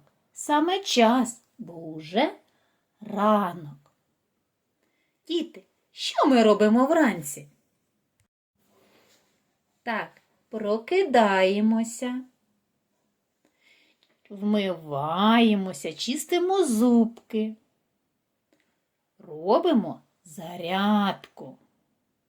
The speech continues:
І, звичайно, снідаємо. Сонце високо нам світить, граються, гуляють діти. День у розпалі триває,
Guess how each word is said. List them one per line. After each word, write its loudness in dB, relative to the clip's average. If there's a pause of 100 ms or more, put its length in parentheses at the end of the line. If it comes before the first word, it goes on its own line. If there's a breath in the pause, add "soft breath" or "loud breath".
(1500)
І, -10
звичайно, -2 (340)
снідаємо. 0 (1500 soft breath)
Сонце -6
високо 0
нам 6
світить, 0 (240 soft breath)
граються, 0
гуляють 4
діти. 2 (560 soft breath)
День 2
у 2
розпалі 2 (260)
триває, 2